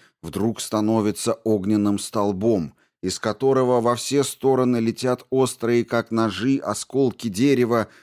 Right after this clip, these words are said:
и брызжет кровь, а в следующий миг на её месте уже дымится обугленная воронка. Иуда мигает. Он видит обломки. Он видит, что потемневшее существо, ползущее к нему и оставляющее влажный улиточий след,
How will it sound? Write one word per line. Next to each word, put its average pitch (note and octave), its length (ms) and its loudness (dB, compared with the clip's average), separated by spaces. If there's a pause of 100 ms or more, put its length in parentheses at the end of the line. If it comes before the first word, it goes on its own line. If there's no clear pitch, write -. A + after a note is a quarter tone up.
(140)
и G#2+ 60 -2
брызжет G#2 640 2
кровь, A#2+ 520 0 (380)
а D#2 60 -10
в - 80 -12
следующий G#2+ 560 -2
миг A#2+ 280 2
на A#2+ 100 -2
её A2 280 2
месте A2 460 -2
уже G#2+ 280 -4
дымится G2 560 -4
обугленная E2+ 640 -4
воронка. E2+ 640 -6 (680)
Иуда E2+ 360 -2
мигает. F2 600 -6 (480)
Он B2+ 200 4
видит A#2+ 340 0
обломки. A#2+ 640 -2 (380)
Он C3 180 4
видит, D3 360 2
что - 180 -2
потемневшее C3+ 800 2
существо, B2 720 0
ползущее A2+ 760 0
к - 100 -8
нему A#2 460 2
и G2+ 60 -4
оставляющее G#2 920 0
влажный G#2+ 640 0
улиточий G#2+ 640 -4
след, G#2+ 540 -6